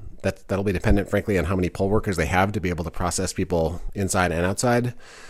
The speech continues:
Um, and then what we're doing at the party is this just massive onslaught of, of pushing and supporting people doing absentee voting. There's a, a very proud tradition in Wisconsin of voting in person. We have same-day voter registration. That's been a big part of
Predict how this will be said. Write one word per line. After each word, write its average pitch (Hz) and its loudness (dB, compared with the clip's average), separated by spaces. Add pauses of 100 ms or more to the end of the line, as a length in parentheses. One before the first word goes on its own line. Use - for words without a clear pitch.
(280)
Um, 104 0
and 120 4
then 117 4
what 123 4
we're 143 6
doing 139 6
at 131 6
the 113 -2
party 104 2 (380)
is 120 -2
this 117 0
just - -6
massive 110 2
onslaught 98 0
of, 92 -2 (140)
of - -6
pushing 113 4
and 87 -2
supporting 104 2
people 95 -2
doing 90 0
absentee 80 -4
voting. 71 -4 (460)
There's 127 6
a, 92 4
a 101 -6
very 123 6
proud 110 4
tradition 87 0
in 82 0
Wisconsin 87 -2
of 76 -8
voting 82 0
in 76 0
person. 90 -2
We 92 -2
have 87 0
same-day 95 2
voter 90 0
registration. 98 2
That's 95 -2
been 92 -2
a 85 0
big 87 -4
part 92 0
of 80 -6